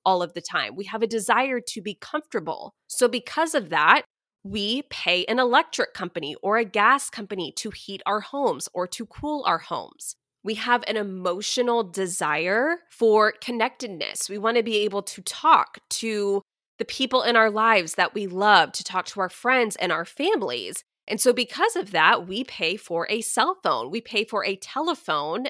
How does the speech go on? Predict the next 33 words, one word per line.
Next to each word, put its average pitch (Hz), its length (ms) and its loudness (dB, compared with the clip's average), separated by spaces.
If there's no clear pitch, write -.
a 175 60 -6
cell 294 440 4
phone 175 220 0
that 175 180 -2
allows 185 640 2
us 160 480 2
to 240 100 -2
have 240 400 6
that 226 160 6
human 208 340 -2
connection 175 600 -6
in 165 120 -6
our 151 160 -2
life. - 460 -8
We 220 80 -4
have 233 240 2
an 247 60 6
emotional 233 640 2
desire 185 720 0
for 175 760 0
cleanliness, - 880 -2
not 190 180 2
only 214 260 0
in 214 100 2
our 208 100 2
house. 247 420 2
We 202 60 -4
want 190 180 -4
our 190 60 -2
house - 460 -4
to 214 80 -6
be 214 100 -2
clean. 262 480 -2